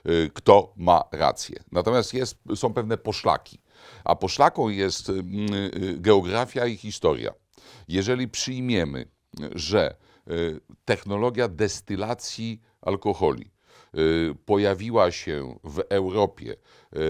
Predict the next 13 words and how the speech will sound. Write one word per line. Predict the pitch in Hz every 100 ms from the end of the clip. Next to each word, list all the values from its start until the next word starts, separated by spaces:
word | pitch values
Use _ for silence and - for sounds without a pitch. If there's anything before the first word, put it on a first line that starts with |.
| 80 78 78
na | 80 92 80
ziemiach | 98 104 92 73
dzisiejszej | 71 - 95 90 - 80
Hiszpanii, | - 80 - 82 64 58 67 87 _ _ - -
na | 80
Półwyspie | - 85 95 - 85
Iberyjskim, | 85 73 71 71 58 - - 87 90 _ _ _ -
e, | 82 82 76
zapoczątkowali | 101 - 101 - 87 - 90 80 110 107
to, | - 101 95 _ _ -
e, |
e, | 90 87 82 - - 71 78 - 64 78 73 -
ówcześni | - 98 107 98 - 82 80 73